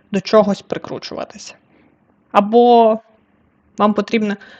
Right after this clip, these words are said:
технічна яка-, е, якась бібліотека для того, щоб зробити якийсь новий функціонал і так далі. Тобто це залежності, про які можуть бути.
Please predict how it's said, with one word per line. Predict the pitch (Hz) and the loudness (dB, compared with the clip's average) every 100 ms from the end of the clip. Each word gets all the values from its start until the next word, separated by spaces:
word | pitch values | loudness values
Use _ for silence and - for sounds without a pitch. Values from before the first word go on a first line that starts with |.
| _ - | _ 0
технічна | 220 - 233 240 233 - 214 | 0 2 2 2 0 -2 -2
яка-, | 202 196 - - | -2 -4 -6 -4
е, | 208 208 | 0 0
якась | 196 196 202 196 | 0 2 2 2
бібліотека | 196 196 202 208 311 320 | -6 -2 -2 2 0 2
для | 240 208 196 | 0 0 -2
того, | - 220 226 202 | 0 2 2 0
щоб | - - 202 196 _ _ _ _ _ | -4 0 0 0 _ _ _ _ _
зробити | - 208 214 233 175 | -4 0 2 2 -2
якийсь | 175 226 208 - | -2 -4 -4 -8
новий | 208 185 196 | -8 -2 -2
функціонал | 196 185 - - - - - | -2 -10 -10 -12 -8 -10 -10
і | 302 | -8
так | - 214 | -6 -2
далі. | - - | -4 -4
Тобто | - - 214 | -12 -12 -6
це | 285 | -2
залежності, | 269 240 254 247 226 220 | 0 0 0 -2 -8 -10
про | - 220 | -12 -12
які | 214 _ 226 220 220 220 202 | -14 _ -8 -4 -4 -6 -10
можуть | 190 196 190 185 | -6 -6 -6 -10
бути. | 135 - | -14 -16